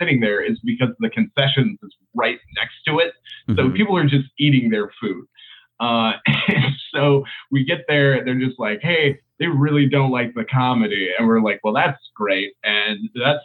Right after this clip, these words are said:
Speaker 1: always good to know when you're walking in. I'm going up first. And I was hoping that there would be, like, a separate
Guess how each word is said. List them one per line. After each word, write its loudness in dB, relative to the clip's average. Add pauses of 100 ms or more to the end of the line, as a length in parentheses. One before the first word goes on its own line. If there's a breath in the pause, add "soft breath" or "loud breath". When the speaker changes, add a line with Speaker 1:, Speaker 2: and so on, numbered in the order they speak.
(140)
Speaker 1:
always 2
good -2
to -12
know -2
when -2
you're -6
walking -4
in. -4
I'm 2
going 2
up -2 (140)
first. -2 (580 soft breath)
And 2
I 0
was 0
hoping 4
that -2
there 2
would -2
be, 2
like, 0
a -4 (140)
separate -2